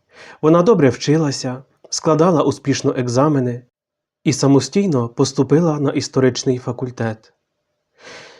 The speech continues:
Сьогодні Олександра успішна молода жінка, котра працює кураторкою в одному з найпрестижніших музеїв Києва.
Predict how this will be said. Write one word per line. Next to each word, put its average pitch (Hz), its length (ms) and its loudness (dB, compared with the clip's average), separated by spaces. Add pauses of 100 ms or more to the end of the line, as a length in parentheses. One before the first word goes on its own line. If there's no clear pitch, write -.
Сьогодні 175 580 4
Олександра 175 720 2
успішна 151 640 -4
молода 123 400 2
жінка, 117 520 -4 (420)
котра 139 300 0
працює 139 500 2
кураторкою 151 760 2
в - 400 -14
одному 165 480 4
з 139 60 -2
найпрестижніших 147 1000 0
музеїв 117 540 0
Києва. 110 540 -6